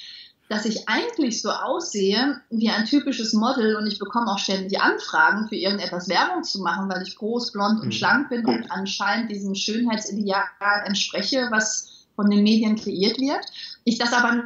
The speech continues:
Speaker 1: nicht wollte, weil ich ja dieses Mädchen von früher immer vor Augen hatte mit dem pinken Kleid und den Locken und das möchte ich einfach nicht sein, sondern ich bin doch was Besonderes, sondern schaut doch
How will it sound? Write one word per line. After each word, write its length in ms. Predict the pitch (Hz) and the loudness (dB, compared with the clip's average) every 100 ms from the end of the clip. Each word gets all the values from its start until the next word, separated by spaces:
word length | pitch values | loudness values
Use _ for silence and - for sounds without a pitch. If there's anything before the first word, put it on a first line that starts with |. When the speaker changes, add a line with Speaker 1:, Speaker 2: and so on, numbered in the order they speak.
| 247 | 0
Speaker 1:
nicht 160 | 240 | 0
wollte, 480 | 220 262 339 175 151 190 | 0 0 0 -2 -6 -4
weil 200 | 196 240 | -4 -4
ich 120 | 220 | -4
ja 80 | 214 | -2
dieses 360 | 220 214 220 | -2 0 2
Mädchen 640 | 220 220 233 285 - 247 240 | 4 6 4 2 2 0 2
von 220 | 220 208 | 0 -2
früher 340 | - 269 320 202 | 0 2 4 4
immer 200 | 196 190 | 0 -2
vor 160 | - | -2
Augen 240 | 190 196 196 | -2 0 -2
hatte 200 | 190 214 | -2 -4
mit 100 | 202 | -4
dem 160 | 196 | -2
pinken 240 | 240 254 226 | -2 -2 -2
Kleid 260 | 226 226 | -2 0
und 100 | 214 | 0
den 100 | 202 | 0
Locken 240 | 214 311 220 | 0 -2 -4
und 80 | 202 | -6
das 100 | 208 | -4
möchte 260 | 233 - | -2 0
ich 100 | 226 | 0
einfach 200 | 190 196 | 0 0
nicht 120 | 196 196 | 0 0
sein, 300 | 240 330 196 | 0 0 0
sondern 240 | 196 196 | 0 -2
ich 80 | 220 | -2
bin 220 | 247 277 | 0 2
doch 260 | 247 - - - _ _ | 2 0 -2 -18 _ _
was 300 | 214 233 240 | 0 0 0
Besonderes, 840 | - 220 220 233 262 233 185 180 - | -4 -4 0 2 2 2 -2 -4 -2
sondern 420 | 190 202 202 196 | 0 2 0 -2
schaut 440 | - - 220 240 233 | -2 2 2 2 2
doch 320 | 220 214 - | 0 0 -8